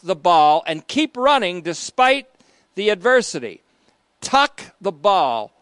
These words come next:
Hold it so that you don't fumble it. And keep running this race. Companionship or friendship with Christ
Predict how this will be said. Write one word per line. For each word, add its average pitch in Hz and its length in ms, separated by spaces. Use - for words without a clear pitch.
Hold 202 400
it 208 120
so 214 220
that 180 260
you 196 60
don't 185 260
fumble 196 540
it. 87 140
And 170 140
keep 220 260
running 240 380
this 208 220
race. - 640
Companionship 233 920
or 202 100
friendship 240 580
with 208 220
Christ 175 800